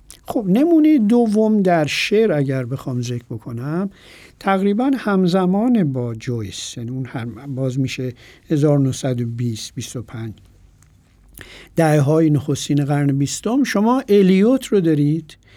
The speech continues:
و، ام، به اصطلاح پیشکسوت خودش ازرا پاوند. این دوتا که غول شعر قرن بیستم و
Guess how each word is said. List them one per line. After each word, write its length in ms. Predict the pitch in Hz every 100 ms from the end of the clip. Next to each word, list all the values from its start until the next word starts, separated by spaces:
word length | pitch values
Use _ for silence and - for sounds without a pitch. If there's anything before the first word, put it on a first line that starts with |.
| - - 151 151
و، 40 |
ام، 1160 | 170 185 180 185 - _ - 143 139 131 127 123 117 139
به 80 |
اصطلاح 600 | 139 - 139 135 147 156 151 - - _ -
پیشکسوت 760 | 143 - 143 - 170 180 170
خودش 500 | 151 151 139 135 -
ازرا 420 | 175 147 131 131
پاوند. 720 | 120 - 170 117 85 80 76 - _ _ _ _ -
این 220 | 190 190
دوتا 360 | 190 180 247
که 160 | 247 220
غول 760 | 156 156 208 226 160 135 107 101 - - - -
شعر 760 | - - 190 196 131 120 110 - _ -
قرن 300 | 139 135 127
بیستم 600 | 113 113 - 135 117
و 40 | 110